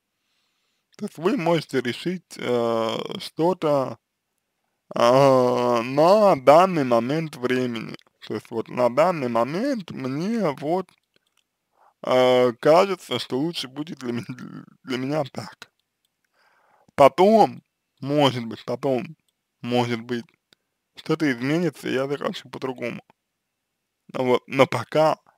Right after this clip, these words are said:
пока так. И это нормально. Ну вот, понимаете, в чем, в чем дело? Ну и последнее, на чем,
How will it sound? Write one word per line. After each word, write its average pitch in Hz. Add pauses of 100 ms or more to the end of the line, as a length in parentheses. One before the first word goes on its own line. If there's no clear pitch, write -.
(680)
пока 151
так. - (1160)
И 123
это 117
нормально. 120 (2000)
Ну 123
вот, - (360)
понимаете, 135
в -
чем, 110
в 107
чем 110
дело? - (2000)
Ну 196
и 202
последнее, 185
на 131
чем, 147